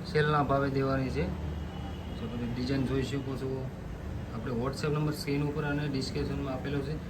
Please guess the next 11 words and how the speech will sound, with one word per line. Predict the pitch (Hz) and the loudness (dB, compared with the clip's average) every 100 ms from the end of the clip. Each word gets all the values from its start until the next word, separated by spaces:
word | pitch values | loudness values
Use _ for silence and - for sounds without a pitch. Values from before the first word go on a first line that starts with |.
| - - - | -8 -8 -6
તેમાં | 135 135 | -4 -2
તમને | 139 143 135 | 0 0 0
જે | 123 143 - | 0 -2 -2
કલર | 135 147 139 139 | 0 0 0 0
ગમતો, | 143 147 | 0 0
ડિઝાઇન | 139 131 147 143 | 2 2 4 4
ગમતો | 143 139 - | 4 2 2
તેનો | 143 139 | 2 2
સ્ક્રીનશોટ | 127 131 - 131 | 2 2 2 0
લઈ | 127 67 | 0 2
અને | 67 | 2